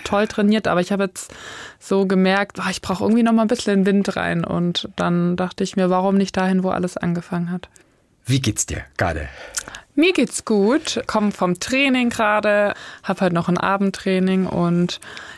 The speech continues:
Speaker 1: ja, bereit mich, äh, gerade vor auf meine letzten Kämpfe in der Bundesliga.
Speaker 2: Es ist noch gar nicht so lange her, April fünfundzwanzig, da hast du bei Instagram bekannt gegeben, dass du jetzt im Oktober dann deine aktive Karriere beendest,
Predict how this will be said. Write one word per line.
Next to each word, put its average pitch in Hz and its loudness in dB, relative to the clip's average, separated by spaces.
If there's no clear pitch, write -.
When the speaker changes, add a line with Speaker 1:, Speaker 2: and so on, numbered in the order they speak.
Speaker 1:
ja, 175 2
bereit 180 -2
mich, 190 -2
äh, 180 0
gerade 180 0
vor 240 2
auf 226 -6
meine 220 2
letzten 214 -2
Kämpfe 180 -2
in 180 0
der 196 0
Bundesliga. 175 -2
Speaker 2:
Es 127 4
ist 135 0
noch 110 0
gar 113 4
nicht 147 2
so 175 2
lange 165 4
her, 135 2
April 135 2
fünfundzwanzig, 123 2
da 113 2
hast 117 0
du 120 0
bei 107 2
Instagram 104 0
bekannt 113 2
gegeben, 117 2
dass 110 0
du - 0
jetzt 107 2
im 107 4
Oktober 117 2
dann 113 2
deine 110 2
aktive 117 0
Karriere 110 2
beendest, 156 2